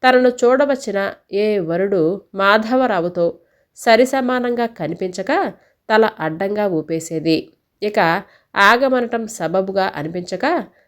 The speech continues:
కళ్యాణి మాధవరావుల వివాహం జరిపించారు.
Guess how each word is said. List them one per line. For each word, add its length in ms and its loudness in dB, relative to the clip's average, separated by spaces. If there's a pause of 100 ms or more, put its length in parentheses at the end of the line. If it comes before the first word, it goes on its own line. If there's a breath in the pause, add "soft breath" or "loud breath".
(140 soft breath)
కళ్యాణి 640 4
మాధవరావుల 680 0
వివాహం 480 -4
జరిపించారు. 760 -4